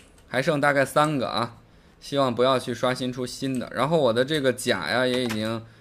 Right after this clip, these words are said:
耗损得很严重了，我们之后还得花钱去修复我们的这个装甲，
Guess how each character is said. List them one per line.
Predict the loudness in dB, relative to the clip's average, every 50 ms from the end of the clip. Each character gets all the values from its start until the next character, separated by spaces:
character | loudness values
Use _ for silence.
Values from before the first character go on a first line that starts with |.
| -20 -20 -20
耗 | -2 2 4 4 4
损 | 4 0 -2
得 | -2 -2
很 | -2 -2 0
严 | 0 0 0 0
重 | 0 0 2
了， | 2 0 0
我 | 0
们 | -2 -4
之 | -4 -4 -4 0
后 | 2 2 2
还 | 4 2 2
得 | 0
花 | 2 2 2 2 2
钱 | 2 0 -2
去 | -2 -4 -4
修 | -4 -2 -2 -2
复 | -2 -4 -4 -2
我 | -2 -2 -2
们 | -2 -4
的 | -4
这 | -4 -2
个 | -2 -2
装 | -2 -2 -2 -2 -2 -2
甲， | -4 -4 -6 -8 -8 -10 -12 -12